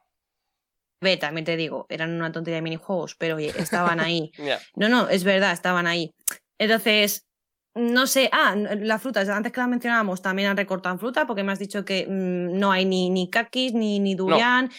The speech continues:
Speaker 1: ni, ni plátanos, ni limones, ni, eh, otras frutas que sí se veían en otras entregas,
Speaker 2: Pero,
Speaker 1: ¿no?
Speaker 2: pero, Eli, yo, yo es que es lo que te digo. Yo creo que este juego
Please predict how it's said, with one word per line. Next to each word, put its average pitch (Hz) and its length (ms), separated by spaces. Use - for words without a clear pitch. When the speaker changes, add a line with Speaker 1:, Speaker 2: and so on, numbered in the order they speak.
Speaker 1:
ni, 208 280
ni 202 180
plátanos, 220 640
ni 202 160
limones, 226 560
ni, 190 360
eh, 180 80
otras 202 220
frutas 214 220
que 208 120
sí 196 120
se 214 100
veían 190 340
en 180 80
otras 175 200
entregas, 165 280
Speaker 2:
Pero, 160 140
Speaker 1:
¿no? 190 200
Speaker 2:
pero, 147 240
Eli, 143 320
yo, 165 200
yo 156 100
es 160 80
que 196 300
es 156 140
lo - 80
que - 80
te 143 100
digo. 120 300
Yo 160 160
creo 202 200
que 196 80
este 185 160
juego 175 480